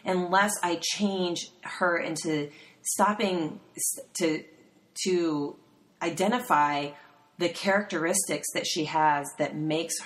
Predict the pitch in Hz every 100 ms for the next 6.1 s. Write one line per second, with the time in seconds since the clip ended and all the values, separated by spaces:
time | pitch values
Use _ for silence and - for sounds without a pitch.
0 | - 170 160 151 151 151 156 - 151 139
1 | 147 143 165 180 151 139 139 143 - 151
2 | 147 139 131 - 143 160 147 143 - 180
3 | 160 - - - - 175 214 220 185 165
4 | - 208 202 220 202 185 165 175 170 165
5 | 165 170 175 180 165 156 151 - 190 185